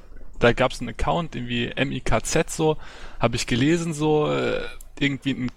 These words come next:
Kind als Avatarbild so, relativ androgyn, sag ich mal. Und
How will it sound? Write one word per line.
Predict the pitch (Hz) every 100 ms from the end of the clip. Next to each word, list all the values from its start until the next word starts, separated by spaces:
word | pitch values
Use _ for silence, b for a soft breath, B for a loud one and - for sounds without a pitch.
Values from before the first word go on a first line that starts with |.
| -
Kind | - 196 -
als | - 143
Avatarbild | 143 143 139 147 151 156 170 170
so, | - 165 165 160
relativ | 151 - 123 147 151 - - - -
androgyn, | - 135 131 131 113 170 180
sag | 147 143
ich | 143 -
mal. | 139 143 143 - B B B B B B - - - -
Und | 139 139 127